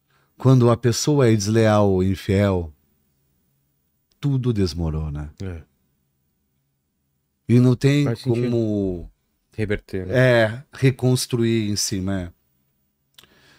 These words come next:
Speaker 1: Porque você não é mais capaz de se abrir para, para aquela pessoa, você não é capaz mais de partilhar contentamento com aquela pessoa,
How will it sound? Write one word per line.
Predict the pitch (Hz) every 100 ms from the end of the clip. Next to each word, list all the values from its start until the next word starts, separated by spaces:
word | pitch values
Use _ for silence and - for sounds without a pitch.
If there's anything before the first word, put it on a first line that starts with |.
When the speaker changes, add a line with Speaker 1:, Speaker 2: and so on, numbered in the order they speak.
| _ _ _
Speaker 1:
Porque | 120 120 - 123 117 104 85 - _ _ _ _ _ _ _ _ _ _ _ _
você | - 123 151
não | 143
é | 139
mais | 131 120
capaz | - 120 120 117
de | 95
se | - 110
abrir | 104 107
para, | 127 120 107 _
para | - 92
aquela | 92 95 90
pessoa, | 92 87 - 120 120 123 117 117 _ _ _ _ _ _
você | 110 110 123
não | 113
é | 110
capaz | 110 104 107 104 95
mais | 101 104 98 92 90 90 - - - _ _ _ -
de | 101
partilhar | - 110 - 98 95 92 90 82 _ _ _ _ _
contentamento | 107 104 107 - 101 104 107 95
com | 98
aquela | 90 87
pessoa, | 92 - 117 117 113 110 104